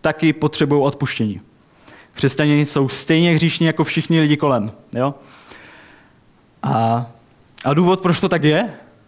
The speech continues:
i když se křesťani možná někdy chovají o něco líp než, než nevěřící, tak důvod, proč tak je, že Bůh se nedívá na hřích tak, jak my se díváme na hřích. Že hřích je pro Boha projevem naší neposlušnosti.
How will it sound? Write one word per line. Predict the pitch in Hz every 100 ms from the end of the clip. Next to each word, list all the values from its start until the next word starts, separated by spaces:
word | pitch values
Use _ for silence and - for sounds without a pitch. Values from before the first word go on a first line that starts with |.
| _ _ _ _ _ _ _ -
i |
když | 143 147
se | 156
křesťani | 160 - 165
možná | 151 139 151
někdy | 151 147
chovají | - 147 147 143 135 -
o | 139
něco | 143 - 147
líp | 170 220 - - _ -
než, | 127 123 123
než | 131 131 -
nevěřící, | 127 139 147 147 - 151 165 - -
tak | -
důvod, | 120 156
proč | 151 -
tak | 156
je, | 147
že | 143 147 139 - -
Bůh | 127 143 156 - -
se | 151
nedívá | 143 139 139 135
na | 135
hřích | 131 131
tak, | 131 127
jak | 123
my | 131
se | - 127
díváme | 113 113 101
na | 104
hřích. | 101 107 - - _ _ _ _ _ _ _ - - - - - - _ -
Že | 123
hřích | 120 123 170 196 - 151
je | 147
pro | 160
Boha | 156 156 156
projevem | 143 - - 156 160 151 151 151 135
naší | 131 135 - 143
neposlušnosti. | 135 143 - 123 127 120 -